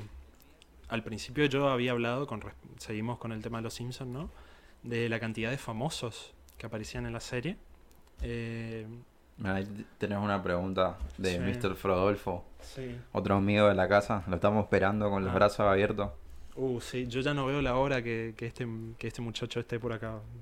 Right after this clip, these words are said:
Speaker 1: Literal
Speaker 2: Mm.
Speaker 1: que hasta las lágrimas ya estoy emocionado. Eh, me pregunta,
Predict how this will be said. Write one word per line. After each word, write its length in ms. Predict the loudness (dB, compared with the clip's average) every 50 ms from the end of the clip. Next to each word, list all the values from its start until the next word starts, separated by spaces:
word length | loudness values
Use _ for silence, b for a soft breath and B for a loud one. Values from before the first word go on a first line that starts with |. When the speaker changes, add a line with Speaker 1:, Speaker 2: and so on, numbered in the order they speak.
| -16 -18 -18 -18 -18 -18 -18 -16 -12 -12 -10 -8
Speaker 1:
Literal 360 | -6 -2 0 2 4 4 4
Speaker 2:
Mm. 20 |
Speaker 1:
que 220 | 4 4 2 2 2 -2
hasta 180 | -2 -2 0 0
las 160 | 0 2 2
lágrimas 460 | 4 2 4 4 2 0 -2 -2 -6
ya 40 | -6
estoy 180 | -8 -6 -8 -6
emocionado. 420 | -6 -6 -6 -6 -6 -6 -6 -8 -10 -10 B B B B B B B B B B B B -18 -20 -20 -18 -18 B B B B B B B B B B B
Eh, 320 | -2 0 2 4 4 2 2
me 140 | 0 -2 -2
pregunta, 760 | 0 0 0 2 2 0 0 0 0 0 0 0 -2 -4